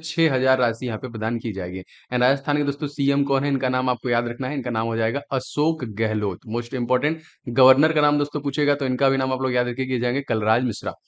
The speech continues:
पाकिस्तान फाफ्ट में दोस्तों कौन से लिस्ट में रखा गया दोस्तों? तो ये ग्रे लिस्ट में रखा गया, ठीक है।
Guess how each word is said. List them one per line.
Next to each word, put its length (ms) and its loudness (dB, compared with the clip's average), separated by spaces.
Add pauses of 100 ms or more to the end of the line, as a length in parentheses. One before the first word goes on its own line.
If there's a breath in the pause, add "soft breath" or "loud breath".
(380 loud breath)
पाकिस्तान 460 2
फाफ्ट 360 4
में 160 0
दोस्तों 240 -2
कौन 220 0
से 120 -2
लिस्ट 260 -2
में 80 0
रखा 220 0
गया 120 0
दोस्तों? 200 -2
तो 60 -4
ये 60 -2
ग्रे 260 2
लिस्ट 260 -2
में 80 -4
रखा 200 -6
गया, 140 -8
ठीक 180 -6
है। 100 -6